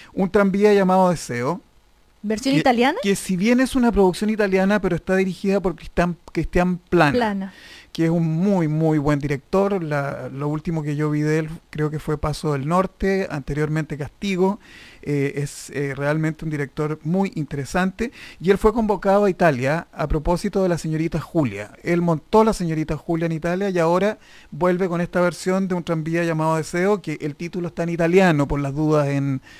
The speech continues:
Speaker 1: Tú debes
Speaker 2: En la
Speaker 1: saber cómo se
Speaker 2: cartelera.
Speaker 1: dice, ¿o no?
Speaker 2: No,
Speaker 1: Señora
Speaker 2: no.
Speaker 1: Robaretti,
Speaker 2: No.
Speaker 1: ¿no? No. Bueno, eh, esto es la sala Antonio Vara. Y el, desde hoy hasta el miércoles,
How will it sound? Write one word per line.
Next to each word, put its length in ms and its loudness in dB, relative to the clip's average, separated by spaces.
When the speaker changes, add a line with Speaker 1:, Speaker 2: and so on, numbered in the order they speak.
Speaker 1:
Tú 160 -2
debes 240 0
Speaker 2:
En 100 4
la 40 6
Speaker 1:
saber 120 4
cómo 200 2
se 60 4
Speaker 2:
cartelera. 280 0
Speaker 1:
dice, 180 -4
¿o 40 -2
no? 320 -2
Speaker 2:
No, 200 -4
Speaker 1:
Señora 240 4
Speaker 2:
no. 100 4
Speaker 1:
Robaretti, 500 4
Speaker 2:
No. 120 0
Speaker 1:
¿no? 300 -2
No. 280 0
Bueno, 400 0
eh, 240 0
esto 280 4
es 120 4
la 80 4
sala 260 2
Antonio 300 2
Vara. 260 -4
Y 160 4
el, 600 4
desde 360 0
hoy 320 4
hasta 340 -6
el 100 0
miércoles, 880 0